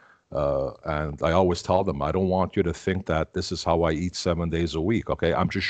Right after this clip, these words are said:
showing you the possibilities of what you can do, that you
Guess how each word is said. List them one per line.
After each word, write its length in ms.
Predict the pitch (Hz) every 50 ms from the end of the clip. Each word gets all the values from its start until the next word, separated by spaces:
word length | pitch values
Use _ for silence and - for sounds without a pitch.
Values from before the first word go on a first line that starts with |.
| -
showing 280 | - 95 95 95 95 92 87 85 90
you 100 | 90 90 90 87 85 - - - - - - - _ _ - 87
the 40 | - - - - 87
possibilities 960 | 85 85 - - 87 76 73 98 98 95 92 87 - - - 80 76 - -
of 120 | 78 73 - -
what 420 | 80 82 80 78 78 90 90 82 - - 87
you 60 | 82 -
can 100 | 82 78 78 73 87
do, 120 | 87 76 73
that 120 | 71 65 - -
you 80 | 85